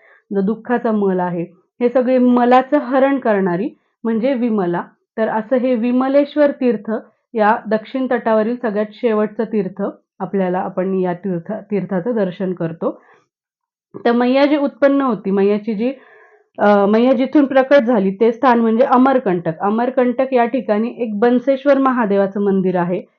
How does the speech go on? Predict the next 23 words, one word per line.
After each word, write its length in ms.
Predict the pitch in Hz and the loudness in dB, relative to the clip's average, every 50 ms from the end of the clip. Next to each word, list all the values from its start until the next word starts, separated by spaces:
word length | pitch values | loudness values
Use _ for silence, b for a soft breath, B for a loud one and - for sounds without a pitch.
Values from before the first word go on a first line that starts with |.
| b - - | b -8 -6
या 80 | 226 | -2
बनसेश्वर 600 | 214 226 247 247 247 247 285 269 262 - 294 285 | 0 2 2 2 2 2 0 0 2 2 2 2
महादेवाच्या, 800 | 277 269 262 247 247 233 202 214 220 220 220 220 214 214 247 247 277 302 - _ _ _ - 214 196 | 2 0 -2 -2 -2 -2 0 0 0 2 0 0 0 -2 -2 -2 -2 -4 -8 _ _ _ -6 -2 0
अ, 120 | 190 190 196 | 0 0 -2
शिवलिंगामधून 920 | 196 - 269 269 277 277 269 277 269 269 269 269 262 254 240 196 240 269 330 B B B B B B - | -2 -2 2 4 4 4 4 2 0 2 2 2 2 2 0 0 0 0 -2 B B B B B B -4
मैया 340 | 233 233 233 233 233 233 233 | -2 0 0 0 0 0 0
जी 140 | 208 214 240 | 0 0 2
आहे 240 | 233 220 220 214 | 2 2 0 -2
ती 120 | 196 208 247 | -4 -4 -4
प्रकट 380 | 247 - 247 240 247 262 247 | 0 0 0 2 2 0 0
झाली, 340 | 214 196 214 185 175 170 175 | 0 0 -4 -4 -4 -4 -6
उत्पन्न 480 | 175 196 226 220 - - 247 247 240 233 | -4 -6 -6 -6 -2 -2 0 0 0 0
झाली 320 | 214 226 214 180 175 180 | -2 -2 -2 -2 -2 -2
आणि 260 | 202 190 185 196 202 | -2 -2 -2 -4 -4
त्या 140 | 208 - 240 247 | -2 -2 -2 -2
शिवलिंगामध्ये 840 | 247 - 254 240 240 233 240 240 233 240 240 233 233 233 202 226 226 | 0 -2 0 2 2 2 0 0 0 0 0 0 0 -2 0 0 0
देखील 320 | 196 220 214 214 214 254 311 - B B B B B B 269 | 0 0 -2 -2 -2 -4 -4 -6 B B B B B B 0
एक 180 | 254 254 254 | 0 0 2
छोटंसं 420 | 311 294 269 285 294 294 294 - 330 | 2 2 4 4 2 2 4 2 0
होल 340 | 320 320 311 277 262 262 | 2 4 6 6 6 6
आपल्याला 360 | 269 233 - 226 220 214 214 214 | 4 2 2 2 2 4 4 2
बघायला 400 | 190 202 202 190 196 196 196 190 | 2 0 0 0 0 0 0 0
मिळतं, 380 | 190 180 180 170 180 190 240 | 0 0 -2 0 0 -2 -2